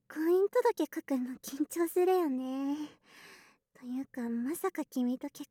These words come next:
婚できるなんて思わなかったな。ん？私はずっと君のこと好きだったよ。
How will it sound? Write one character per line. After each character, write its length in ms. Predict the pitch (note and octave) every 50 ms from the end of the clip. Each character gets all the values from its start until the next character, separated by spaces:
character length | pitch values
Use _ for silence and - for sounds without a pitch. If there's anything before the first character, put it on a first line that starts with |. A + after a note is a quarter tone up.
| _
婚 180 | - D#4 D4+ D#4
で 100 | D#4+ D#4+
き 160 | - - F4
る 120 | E4+ F4+ F4
な 120 | E4+ D#4
ん 120 | C4+ B3 A#3+
て 160 | - B3 A#3+
思 140 | A#3 A#3+ B3+
わ 80 | D#4
な 60 | F4 F#4+ A#4 B4
か 120 | - - F4
っ 20 | - _
た 80 | - C#4
な。 480 | B3 B3 C4 C4+ C4+ C#4 C#4+ C#4+ D4 D4+
ん？ 60 | E4 - _ _ _ _ _ _ - - - - - - - _ _ _ _ _ _ _ _ _ _ _ _ _ _ _ _ - D4+ E4 G4+ B4 - _ _ _ _ _ _ _ _ _ _ _
私 460 | _ D#4 D4 B3+ - G4+ G#4+ - - A4
は 100 | A4 G#4+
ず 120 | - G#4+
っ 20 | - _
と 80 | - G4+
君 280 | - - A4+ G#4 G4 G4
の 100 | G4 G#4
こ 120 | - G#4
と 140 | - - E4+
好 40 | C4+ - -
き 100 | - D4+
だ 80 | D4+ C#4
っ 40 | - _
た 100 | - A3+
よ。 280 | G#3 A3 A3 C4+ D#4+